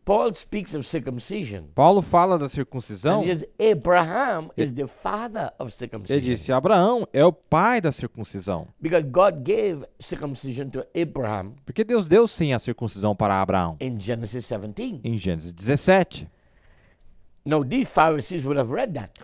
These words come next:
Speaker 2: Agora, esses fariseus, obviamente, leram essa parte.
Speaker 1: And then they would know Joshua also circumcised the children of Israel.
Speaker 2: E eles também tinham lido que Josué circuncidou os filhos de Israel.
Speaker 1: And they will know that circumcision was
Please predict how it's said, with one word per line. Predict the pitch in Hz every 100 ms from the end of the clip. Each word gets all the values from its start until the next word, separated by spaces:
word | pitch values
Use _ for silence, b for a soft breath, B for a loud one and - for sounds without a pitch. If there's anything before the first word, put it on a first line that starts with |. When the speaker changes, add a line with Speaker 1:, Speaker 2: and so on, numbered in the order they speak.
| -
Speaker 2:
Agora, | - 143 101
esses | 78 107
fariseus, | - 117 101 127 143
obviamente, | 107 113 101 104 202
leram | 240 214
essa | 131 -
parte. | - 170 -
Speaker 1:
And | 127 143
then | 175 196
they | 170
would | 156 143
know | 170 220 196 175 -
Joshua | 110 135 208 - 151 156
also | 151 151 139 - 151
circumcised | - 185 - 139 - 202 214 131
the | 127
children | - 131 120
of | 101
Israel. | 85 92
Speaker 2:
E | 92
eles | 107
também | - 139 147 170 147 92 -
tinham | 104 101
lido | 139 175
que | 139
Josué | 117 110 98 139 180
circuncidou | - 165 151 135 127 143
os | 156
filhos | - 120 117
de | 120
Israel. | 143 160 156 - _ -
Speaker 1:
And | 165 180
they | 196
will | 190
know | 208 285
that | 233 151
circumcision | 196 175 165 - 226 247 156 156
was | 151 117